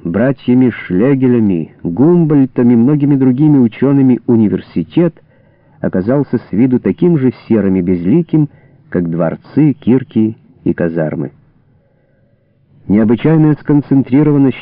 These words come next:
чувства освобождала Карла от любовных поисков, от опустошающих примериваний, от суррогатов влечения. Если он приглядывался к женщинам, то лишь для того, чтобы еще раз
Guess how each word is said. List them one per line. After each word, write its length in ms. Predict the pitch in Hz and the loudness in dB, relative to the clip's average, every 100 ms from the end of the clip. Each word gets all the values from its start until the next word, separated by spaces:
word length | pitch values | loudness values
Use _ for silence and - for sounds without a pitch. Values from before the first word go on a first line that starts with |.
| - | -2
чувства 460 | 143 147 - 135 131 | -2 -2 -4 -2 -2
освобождала 720 | - 117 113 101 104 127 120 | -2 -2 0 -2 -2 -2 -2
Карла 420 | - 117 123 117 | -2 -2 0 -2
от 120 | 113 | -2
любовных 580 | 104 98 110 123 117 - | -2 0 0 0 0 -4
поисков, 600 | - 120 104 82 - - - - _ _ _ _ _ - | -4 0 0 -2 -10 -16 -16 -20 _ _ _ _ _ -14
от 180 | - 90 | -8 -6
опустошающих 1000 | 104 123 - 127 - 135 143 131 - 127 - - _ | -4 -4 -4 -6 -4 -2 0 -2 -4 -6 -6 -18 _
примериваний, 1200 | 101 123 123 147 143 123 101 87 76 - _ _ | 0 2 4 4 4 2 0 -2 -6 -10 _ _
от 140 | 107 101 - - | -8 -8 -12 -6
суррогатов 680 | 98 98 98 131 123 113 | -4 -2 -2 -4 -4 -6
влечения. 760 | 92 92 107 - 80 71 65 - _ _ _ _ _ _ _ _ - | -4 -4 -4 -4 -6 -6 -10 -14 _ _ _ _ _ _ _ _ -6
Если 200 | 101 120 | -4 0
он 140 | 117 | 0
приглядывался 720 | 104 113 101 156 139 101 - 90 | 0 -2 0 0 0 -2 -4 -6
к 80 | |
женщинам, 640 | 90 92 85 - - 67 - _ _ _ _ _ | -4 -4 -4 -8 -10 -10 -12 _ _ _ _ _
то 80 | - | -2
лишь 220 | 104 113 | 0 0
для 160 | 101 110 | 0 -2
того, 220 | 113 127 | 0 -2
чтобы 280 | 123 110 110 | -2 0 0
еще 280 | 104 - 156 | 0 0 0
раз 120 | 165 | 0